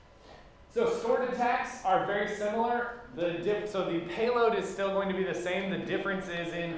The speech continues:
how it gets transmitted to the users. So stored cross-site scripting, basically the injected code is permanently part of the web application now.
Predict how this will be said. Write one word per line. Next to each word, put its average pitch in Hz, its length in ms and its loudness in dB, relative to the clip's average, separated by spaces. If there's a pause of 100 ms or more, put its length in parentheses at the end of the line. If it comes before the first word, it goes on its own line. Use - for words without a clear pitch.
how 170 200 2
it 175 140 -2
gets 165 160 -4
transmitted 147 680 -4
to 143 180 -8
the 123 80 -4
users. 107 680 -6 (360)
So 135 220 0
stored 214 500 2
cross-site 220 380 2
scripting, 208 580 -6 (1120)
basically 190 400 -2
the 180 240 -4
injected 202 420 -2
code 190 160 0
is - 300 -6
permanently 180 720 -4 (100)
part 165 260 0
of 151 300 0
the 143 80 -6
web 143 140 0
application 110 680 -2
now. 90 260 -8